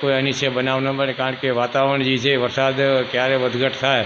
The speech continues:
અને ક્યારે ઝાપટા પડે અને ક્યારેક મુશળધાર વરસાદ થાય, એના કારણે કોઈક જાનમાલની હાનિ ન થાય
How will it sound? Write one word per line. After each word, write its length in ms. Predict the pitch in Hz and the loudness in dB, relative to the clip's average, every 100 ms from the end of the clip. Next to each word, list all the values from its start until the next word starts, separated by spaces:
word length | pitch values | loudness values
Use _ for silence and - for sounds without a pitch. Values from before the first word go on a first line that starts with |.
| - - - - - - | -4 -14 -14 -14 -12 -6
અને 120 | 127 | -2
ક્યારે 320 | 117 131 135 | 0 2 2
ઝાપટા 420 | 110 113 123 143 | 2 -2 0 -2
પડે 220 | 127 135 135 | 0 0 0
અને 100 | 127 | 0
ક્યારેક 340 | 123 131 127 | 0 0 -2
મુશળધાર 440 | 120 117 156 156 147 | -2 -2 2 4 4
વરસાદ 360 | 131 135 131 127 | 2 2 0 0
થાય, 200 | 123 107 | 0 0
એના 200 | 113 120 | -2 -2
કારણે 260 | 127 127 | -2 -2
કોઈક 300 | 120 127 123 131 127 120 117 113 - - - 113 | -2 -4 -2 0 2 2 0 -2 -10 -16 -12 -4
જાનમાલની 540 | 117 120 123 120 123 | -2 -2 -2 -2 0
હાનિ 220 | 110 120 123 | 0 0 0
ન 120 | 127 | 0
થાય 220 | 131 139 | 0 -2